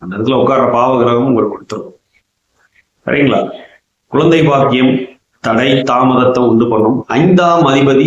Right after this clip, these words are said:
எப்படி இருக்கார் அப்படிங்கிறத அடுத்த ஸ்டேஜ் போயிடணும். அஞ்சாம் அதிபதி எங்க இருக்கார், இந்த இடம் வந்து டேமேஜ் ஆகாது. இப்போ பாவ, பாவகிரகங்கள் உட்காருது அப்படின்னா, சனி எல்லாம் போய் உட்கார்றாருன்னா, அந்த இடம் கடுமையா பாதிக்க தான் செய்யும். அந்த இடத்த பால்படுத்துவாரு,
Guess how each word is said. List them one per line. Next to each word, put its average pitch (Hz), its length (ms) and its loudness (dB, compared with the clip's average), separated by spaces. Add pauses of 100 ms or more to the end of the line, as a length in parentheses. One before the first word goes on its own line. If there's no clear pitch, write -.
(120)
எப்படி 120 260 2
இருக்கார் 113 380 0
அப்படிங்கிறத 107 520 0
அடுத்த 120 280 -2
ஸ்டேஜ் 110 280 -4
போயிடணும். 98 400 -2 (160)
அஞ்சாம் 127 340 0
அதிபதி 120 360 2
எங்க 110 200 -2
இருக்கார், 98 300 -4 (320)
இந்த 95 200 -6
இடம் 135 220 0
வந்து 127 220 2
டேமேஜ் 120 380 0
ஆகாது. 110 400 2
இப்போ 104 200 -6
பாவ, 113 220 0 (500)
பாவகிரகங்கள் 123 640 2
உட்காருது 120 460 0
அப்படின்னா, 113 280 0 (120)
சனி 139 240 0
எல்லாம் 143 220 2
போய் 135 160 2
உட்கார்றாருன்னா, 131 580 0
அந்த 135 140 2
இடம் 127 180 0
கடுமையா 143 360 2
பாதிக்க 131 320 0
தான் 123 120 -2
செய்யும். 90 200 -8
அந்த 101 140 -4
இடத்த 113 240 -4
பால்படுத்துவாரு, 117 600 0